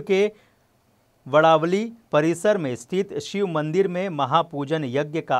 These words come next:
आयोजन किया गया है, ताकि वह कोरोना से जल्द स्वस्थ हो सके। कोरोना काल में लोगों की सेवा करते समय ठाणे जिले के पालक मंत्री भी कोरोना की चपेट में आ गए थे। इसके बाद उन्हें इलाज के लिए अस्पताल में भर्ती कराया गया।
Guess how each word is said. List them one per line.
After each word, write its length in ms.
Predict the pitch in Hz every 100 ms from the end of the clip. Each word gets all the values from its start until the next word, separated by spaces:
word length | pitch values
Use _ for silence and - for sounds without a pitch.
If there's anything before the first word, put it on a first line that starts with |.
| 120
आयोजन 440 | 117 135 135 131
किया 300 | - 123 139
गया 220 | 143 151
है, 140 | 147 170
ताकि 360 | 170 135 - 139
वह 160 | 147
कोरोना 380 | 160 139 143 156
से 180 | 160 131
जल्द 320 | 113 139 165 165
स्वस्थ 440 | - 170 147 -
हो 160 | 117 117
सके। 300 | 113 117 104 - _ _ _
कोरोना 280 | 135 131 135
काल 300 | - 131 143
में 140 | 151 165
लोगों 260 | 143 131
की 160 | 131 123
सेवा 340 | - 127 165
करते 340 | 170 151 160 151
समय 340 | 151 156 185 - _ -
ठाणे 300 | 143 165 165
जिले 280 | 139 147 147
के 200 | 156 156
पालक 360 | 131 123 131 127
मंत्री 400 | 123 123 160 160
भी 260 | 135 156 165 _ _ -
कोरोना 340 | 160 170 180
की 160 | 175 165
चपेट 400 | - 127 156 170
में 120 | 165
आ 120 | 160 151
गए 180 | 156
थे। 200 | 151 165 190 - _ _
इसके 240 | 135 - 147
बाद 280 | 147 175 185
उन्हें 280 | 151 147
इलाज 360 | 143 131 156 165
के 100 | 160
लिए 140 | 147
अस्पताल 500 | 170 - 135 127 139
में 140 | 139 107
भर्ती 280 | 110 120 165
कराया 280 | 165 156 160
गया। 220 | 160 185